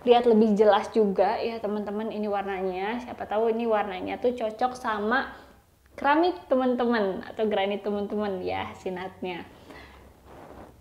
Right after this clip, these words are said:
Nah, lalu ini apa aja sih alat-alat yang dibutuhkan buat pasang nut?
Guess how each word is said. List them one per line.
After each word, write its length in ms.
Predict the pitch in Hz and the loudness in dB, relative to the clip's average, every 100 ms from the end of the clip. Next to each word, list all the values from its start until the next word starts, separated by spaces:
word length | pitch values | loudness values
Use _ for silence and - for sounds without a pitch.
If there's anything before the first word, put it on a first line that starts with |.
| - - - | -6 -6 -2
Nah, 400 | 285 311 277 226 | 2 4 4 0
lalu 460 | 240 269 339 359 339 | 2 4 6 6 6
ini 200 | 359 392 381 | 6 6 4
apa 460 | - 285 - 285 277 | 0 -2 2 2 4
aja 180 | 247 302 | 4 2
sih 460 | - 311 349 349 | 4 4 6 2
alat-alat 840 | - 226 240 247 254 247 262 311 - | 0 4 4 4 4 6 4 4 0
yang 380 | 226 240 277 302 | 6 8 6 4
dibutuhkan 920 | 254 233 247 247 233 - 233 269 285 262 | 4 4 2 2 0 4 6 6 6 6
buat 720 | 247 233 247 285 - - - | 6 8 8 6 0 -10 -2
pasang 480 | 233 233 226 226 214 | -2 0 -4 -4 -4
nut? 240 | 202 226 | -4 -6